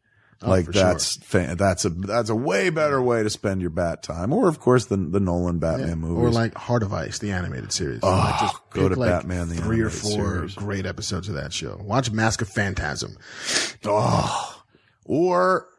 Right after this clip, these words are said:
Speaker 2: or write your own Batman story.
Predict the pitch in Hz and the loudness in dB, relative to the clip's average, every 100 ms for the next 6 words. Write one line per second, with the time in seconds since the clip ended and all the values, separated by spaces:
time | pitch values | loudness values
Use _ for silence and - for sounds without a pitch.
0 | - - 127 151 190 - - - 95 123 | -12 -2 2 4 2 -2 -4 -4 -2 0
1 | 135 113 85 71 - - - - - - | 2 2 0 -4 -8 -10 -8 -8 -8 -8
2 | - | -12